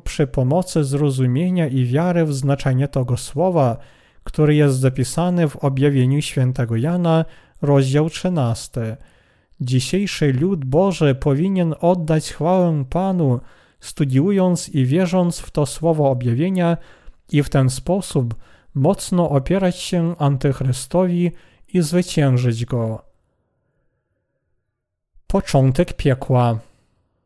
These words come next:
Powinniśmy najpierw poznać, dlaczego piekło ma istnieć i dlaczego ono wyniknęło. Piekło jest miejscem przygotowanym dla szatana. Biblia powiada nam,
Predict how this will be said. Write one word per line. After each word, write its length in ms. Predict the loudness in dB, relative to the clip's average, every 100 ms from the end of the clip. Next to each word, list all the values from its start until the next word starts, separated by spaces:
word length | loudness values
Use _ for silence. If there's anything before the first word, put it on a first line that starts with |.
| _ _ _ _ _ _ _ _ _ -4
Powinniśmy 800 | 0 2 0 0 -2 -2 -2 0
najpierw 520 | 0 -2 0 -2 -2
poznać, 760 | -2 -2 -2 -2 -2 -2 -6 -14 -4
dlaczego 520 | -2 0 -2 0 -2
piekło 460 | -2 -4 -2 -2
ma 160 | 0 -2
istnieć 800 | -2 -8 -8 -4 -2 -2 -4 -16 -20 _ _ -2
i 140 | -2
dlaczego 680 | 2 0 0 -2 2 0 0
ono 560 | -2 0 2 0 -2 _ -6
wyniknęło. 1040 | -2 0 -2 -4 -4 -2 0 -2 -2 -4 -8 _ _ _ _ _ -6
Piekło 380 | -4 -2 0 2
jest 400 | 2 0 -2 -4
miejscem 640 | -2 -2 -6 -2 0 0
przygotowanym 960 | 0 -2 -2 0 0 2 2 0 0 -2 -6
dla 260 | -2 -2
szatana. 720 | -2 -8 -2 -2 0 -4 -6 -10 _ _ _ _ -8
Biblia 440 | -4 -2 2 2 2
powiada 480 | 0 0 0 0 -2
nam, 360 | 0 -2 -4